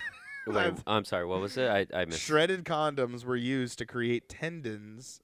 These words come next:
Speaker 1: of the beast's
Speaker 2: Oh.
Speaker 1: ferocious jaws.
Speaker 2: Hmm, interesting.
Speaker 1: Number five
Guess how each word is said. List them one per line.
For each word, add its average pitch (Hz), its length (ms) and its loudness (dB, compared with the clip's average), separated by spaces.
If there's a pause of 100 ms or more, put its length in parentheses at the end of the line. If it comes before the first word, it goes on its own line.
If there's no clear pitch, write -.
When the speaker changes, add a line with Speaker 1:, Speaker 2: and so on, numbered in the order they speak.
Speaker 1:
of 113 220 -4
the 117 80 -4
beast's 120 440 -4
Speaker 2:
Oh. 131 300 2
Speaker 1:
ferocious 113 600 -2
jaws. 120 640 -4 (120)
Speaker 2:
Hmm, - 60 -14
interesting. - 500 -16 (480)
Speaker 1:
Number 151 280 6
five 156 760 6